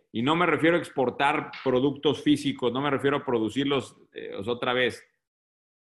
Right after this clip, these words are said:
Si se dedican a exportar bits, a exportar información, van a encontrar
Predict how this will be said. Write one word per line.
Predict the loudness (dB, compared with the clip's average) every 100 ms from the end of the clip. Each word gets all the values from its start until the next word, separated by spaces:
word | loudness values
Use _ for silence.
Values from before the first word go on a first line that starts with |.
| _
Si | -10 -8
se | 0 0
dedican | 2 0 -2 -2 -2
a |
exportar | -4 -8 -6 -4 -2 -2
bits, | -2 -4 -8 -20 _ _ _ -8
a |
exportar | -8 -6 -6 -4 -2 -4
información, | -4 -6 -6 -4 -6 -6 _ _ _ _ _ _ _ _ _ _
van | -4 -2 0 -2 -8
a | -6 -6
encontrar | -6 -6 -8 -4 -4 -4